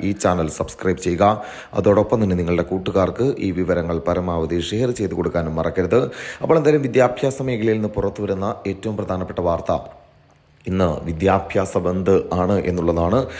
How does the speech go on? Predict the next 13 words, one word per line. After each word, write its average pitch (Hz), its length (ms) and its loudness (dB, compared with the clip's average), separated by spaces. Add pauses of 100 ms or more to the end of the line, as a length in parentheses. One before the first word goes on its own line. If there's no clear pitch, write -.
(120)
അപ്പോൾ 123 160 4
ഒരുപാട് 113 340 4
വിദ്യാർത്ഥികൾ 104 520 0
ചോദിക്കുന്നുണ്ട് 95 580 -4
ഞങ്ങൾക്കൊക്കെ 90 680 -2
അവധി 82 240 -4
കിട്ടുമോ 95 560 -2
എന്നുള്ളത്. 92 400 2 (280)
നമുക്കറിയാം 110 360 0
വിദ്യാഭ്യാസ 110 600 -2
ബന്ധും 110 260 -6
പഠിപ്പ് 98 300 -2
മുടക്കുമൊക്കെ, 104 720 0